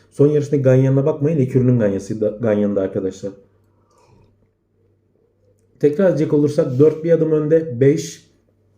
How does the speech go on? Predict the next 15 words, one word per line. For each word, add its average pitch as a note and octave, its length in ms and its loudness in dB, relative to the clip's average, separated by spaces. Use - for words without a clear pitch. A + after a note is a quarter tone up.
e, A#2 360 -4
dört, D#3+ 300 2
beş, C#3+ 500 2
bir, D#3+ 360 -2
üç, D#3+ 400 -6
iki C#3+ 180 -6
sıra, C3+ 400 2
şey, C3+ 160 0
iki, C3+ 360 -6
üç D3+ 180 -6
sıralama B2 460 2
arkadaşlar. A#2+ 520 -2
Günün C#3 220 0
ikinci C3 360 2
ayında. G2+ 300 -2